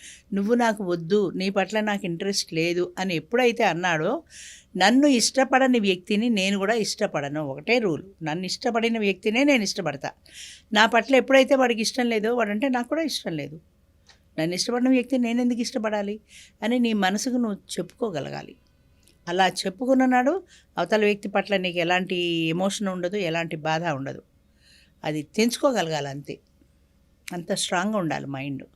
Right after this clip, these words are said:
అంత స్ట్రాంగ్గా పెట్టుకోగలగాలి. ఆ మానసికమైన బలహీనతే ఇన్నింటికి కారణం.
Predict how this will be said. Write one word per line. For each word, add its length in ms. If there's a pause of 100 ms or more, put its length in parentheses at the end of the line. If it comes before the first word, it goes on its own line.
(460)
అంత 180
స్ట్రాంగ్గా 440
పెట్టుకోగలగాలి. 880 (640)
ఆ 140
మానసికమైన 800
బలహీనతే 720
ఇన్నింటికి 460
కారణం. 400